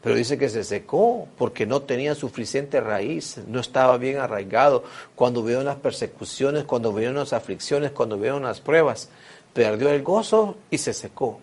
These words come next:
¿Por qué no estaba suficientemente arraigado? Y se secó. Entonces, muchas veces, hermano, eh, eh, la raíz, ¿qué es lo que hace la raíz? Estabilidad.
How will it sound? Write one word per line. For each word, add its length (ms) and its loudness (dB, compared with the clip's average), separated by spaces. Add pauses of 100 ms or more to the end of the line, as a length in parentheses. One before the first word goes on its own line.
¿Por 200 -8
qué 120 -4
no 100 0
estaba 320 2
suficientemente 1000 -6
arraigado? 520 -2
Y 60 -8
se 140 -12
secó. 400 -8 (1700)
Entonces, 260 -8
muchas 320 4
veces, 320 4
hermano, 380 0 (360)
eh, 520 4
eh, 60 0
la 180 4
raíz, 500 4
¿qué 200 2
es 60 2
lo 140 4
que 480 6
hace 220 4
la 120 8
raíz? 400 2 (220)
Estabilidad. 880 2